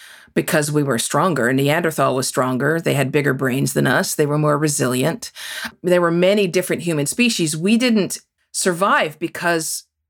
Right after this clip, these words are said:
we were smarter even. No, it's because we've been the best communicators and collaborators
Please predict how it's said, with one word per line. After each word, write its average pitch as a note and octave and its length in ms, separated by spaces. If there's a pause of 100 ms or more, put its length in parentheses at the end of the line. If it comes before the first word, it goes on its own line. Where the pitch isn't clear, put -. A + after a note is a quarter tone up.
(160)
we F3 240
were D#3 300
smarter G3 560
even. - 500 (120)
No, G#3 360
it's D#3 200
because F#3+ 420
we've F3+ 220
been E3+ 180
the E3 80
best D#3+ 300
communicators D#3+ 640
and D3+ 100
collaborators C#3+ 840